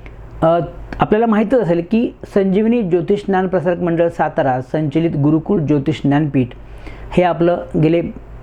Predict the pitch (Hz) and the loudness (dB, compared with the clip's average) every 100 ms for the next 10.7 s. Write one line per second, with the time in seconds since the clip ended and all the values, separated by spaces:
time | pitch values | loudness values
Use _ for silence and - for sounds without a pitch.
0 | - 135 151 165 180 180 202 208 180 156 | 0 4 4 2 0 2 0 2 0 2
1 | 165 160 139 147 139 - 180 - 135 127 | 2 2 0 0 0 -2 -4 0 -2 2
2 | 156 156 151 147 143 131 127 120 110 - | 0 2 0 0 0 2 0 0 -6 -8
3 | - - - - 202 202 208 185 - 233 | -18 -18 -16 -2 0 2 0 0 -2 -2
4 | 285 - - 151 151 170 - 180 175 170 | -4 -12 -4 0 2 0 0 2 2 2
5 | 190 156 - - 147 - 139 160 - 196 | 0 -2 -2 -2 -4 -2 0 0 2 0
6 | 196 - - 196 - 190 165 165 165 - | 0 -4 -2 -2 0 2 4 2 2 0
7 | 202 202 196 185 - 160 147 135 143 254 | 0 0 0 0 0 -2 0 2 2 0
8 | - - - - - - 196 202 202 190 | -6 -18 -18 -18 -8 0 0 2 0 2
9 | - 226 208 208 214 185 202 175 151 190 | 0 0 2 2 2 2 2 2 0 -2
10 | - 214 180 175 147 139 | 0 -2 0 2 2 0